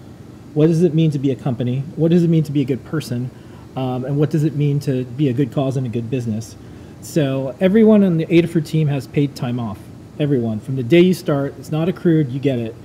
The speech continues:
And during this time, we're paying everyone. So even if Adafruit's not taking in a dollar, we're paying every single person. And we'll continue to do so until we can't. And we will do that.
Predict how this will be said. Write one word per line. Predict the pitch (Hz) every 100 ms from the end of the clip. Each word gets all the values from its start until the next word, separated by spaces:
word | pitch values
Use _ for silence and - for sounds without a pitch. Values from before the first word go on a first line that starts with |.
| - - -
And | 143 139 135
during | 175 185
this | 175
time, | 165 156
we're | 143
paying | 151 147
everyone. | 143 127 110 104 104 - - - -
So | - 143 135 127
even | 180 190
if | 175
Adafruit's | 165 165 175 160
not | 156 156
taking | 180 165 160
in | 156
a |
dollar, | 135 143 147 143
we're | 131 139
paying | 139 147 131 127 123 -
every | 143 127 131 120
single | - 120 123
person. | 113 123 107 107 113
And | 135
we'll | 135
continue | 147 139 254 247
to |
do | 196 220
so | 202 196 196 - - -
until | 139 196
we | 196
can't. | 277 - - - -
And | 127
we | 156
will | 165
do | 156 165
that. | 170 165